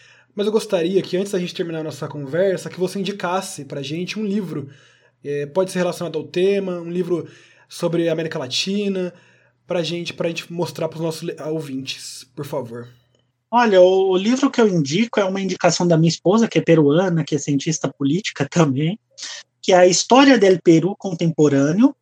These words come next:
Speaker 2: de dois autores, que é Carlos Contreras e Marcos Cueto. E segundo o que eu li, segundo o que ela me disse, né, também,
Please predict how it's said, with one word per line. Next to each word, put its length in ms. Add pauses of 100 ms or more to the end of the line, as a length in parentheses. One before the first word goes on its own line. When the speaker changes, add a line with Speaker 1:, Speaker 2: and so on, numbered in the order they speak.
(100)
Speaker 2:
de 140
dois 260
autores, 800 (240)
que 100
é 140
Carlos 560
Contreras 1000 (280)
e 140
Marcos 500
Cueto. 720 (680)
E 120
segundo 840 (320)
o 100
que 120
eu 80
li, 260
segundo 460
o 20
que 140
ela 160
me 120
disse, 560
né, 240
também, 520